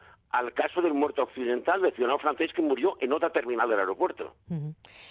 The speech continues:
Speaker 2: Le decía
Speaker 1: Dígame,
Speaker 2: que
Speaker 1: dígame.
Speaker 2: el criterio expresado ayer por el Supremo, según ese criterio, alterar gravemente la paz pública para obligar a los poderes públicos a realizar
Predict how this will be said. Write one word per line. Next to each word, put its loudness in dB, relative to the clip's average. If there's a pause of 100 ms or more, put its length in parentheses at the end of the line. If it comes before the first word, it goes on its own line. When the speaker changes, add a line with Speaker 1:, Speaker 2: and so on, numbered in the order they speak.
(320)
Speaker 2:
Le -2
decía 2
Speaker 1:
Dígame, -4
Speaker 2:
que 2
Speaker 1:
dígame. 0
Speaker 2:
el -2
criterio 0
expresado -4
ayer 0
por -4
el -4
Supremo, -6
según -6
ese -6
criterio, -4 (280)
alterar 0
gravemente 0
la -6
paz -6
pública -6
para -2
obligar -2
a 0
los 0
poderes 0
públicos -4
a -4
realizar -2